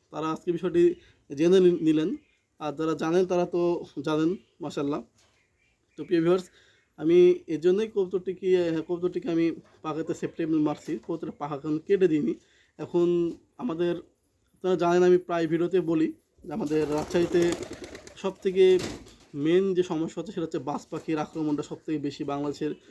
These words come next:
প্রত্যেকটি জেলা, জেলা থেকে আমাদের রাজশাহীতে এই বাজ পাখির আক্রমণটা বেশি। সেজন্য আমরা করি কি, যে ভালো ব্রিডের মানে ভালো বাজি, আহ, কবুতরগুলোকে আমরা সংরক্ষণ করার জন্যে আমরা পাখাগুলো কেটে রাখি।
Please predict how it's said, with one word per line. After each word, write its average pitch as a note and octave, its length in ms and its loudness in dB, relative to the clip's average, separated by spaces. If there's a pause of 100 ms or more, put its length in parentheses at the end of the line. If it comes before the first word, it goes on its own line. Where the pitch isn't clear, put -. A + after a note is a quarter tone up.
(200)
প্রত্যেকটি F3 380 -6
জেলা, D3+ 260 2 (200)
জেলা D#3 200 -2
থেকে E3+ 240 -6
আমাদের D#3+ 280 -2
রাজশাহীতে D#3 420 -4 (580)
এই D3 300 0 (180)
বাজ D3 200 -6
পাখির D#3+ 200 -4
আক্রমণটা D3+ 360 -4
বেশি। D3+ 340 -2 (360)
সেজন্য F#3 480 2
আমরা F#3+ 180 2
করি F#3+ 220 0
কি, F#3+ 200 -10 (380)
যে D3+ 400 -2 (160)
ভালো E3 340 2
ব্রিডের E3 320 2 (400)
মানে C#3+ 180 -8
ভালো D#3+ 320 2
বাজি, D#3+ 440 -2 (600)
আহ, D3+ 160 -4
কবুতরগুলোকে E3 720 -2
আমরা D#3 220 -2
সংরক্ষণ E3+ 520 -4
করার F3 260 -2
জন্যে E3 300 0 (240)
আমরা C#3+ 240 -6
পাখাগুলো D3+ 460 -4
কেটে F3 260 -2
রাখি। C#3+ 260 -4